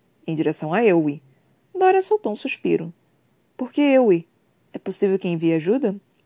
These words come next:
Pelo olhar de Rowan, o jovem percebeu que ele já estava catalogando e marcando,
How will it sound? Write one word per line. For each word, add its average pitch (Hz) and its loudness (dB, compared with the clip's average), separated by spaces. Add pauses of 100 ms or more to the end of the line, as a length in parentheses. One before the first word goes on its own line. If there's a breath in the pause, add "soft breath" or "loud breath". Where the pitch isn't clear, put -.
(420 soft breath)
Pelo 466 4
olhar 226 4
de 170 -2
Rowan, 165 0 (100)
o 359 2
jovem 277 0
percebeu 175 2
que - -8
ele 165 -4
já 170 -4
estava 208 -2
catalogando 180 -4 (320 soft breath)
e 277 -6
marcando, 190 -4